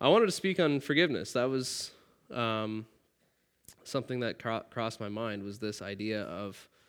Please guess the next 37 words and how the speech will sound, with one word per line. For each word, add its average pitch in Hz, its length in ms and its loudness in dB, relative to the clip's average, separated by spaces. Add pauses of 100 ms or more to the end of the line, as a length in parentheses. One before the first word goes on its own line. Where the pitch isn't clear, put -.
(340)
the 101 60 -12
fact 101 280 -10
that 104 80 -6
we 110 180 -2
actually 127 260 -4
get 104 100 -4
a 104 40 -8
second 104 340 -10
chance - 520 -12
at 98 140 -12
life 104 340 -8
when 104 160 -10
we, 107 220 -8 (800)
um, 101 400 -6 (100)
commit 110 220 -4
ourselves 101 420 -6
to 113 60 -8
the 107 80 -4
Lord. 101 400 -6 (640)
So 131 480 6
I 127 60 2
wanna 175 160 6
actually 175 300 4
turn 147 240 2
to 123 60 2
Luke 117 280 0
chapter 120 360 -4
five. 110 420 -6 (1400)
And 107 520 -4
I 120 80 -2
have 180 140 6
a 220 40 8
lot 180 200 8
of 185 60 2
scripture 165 420 2
in 156 120 6
this, - 440 0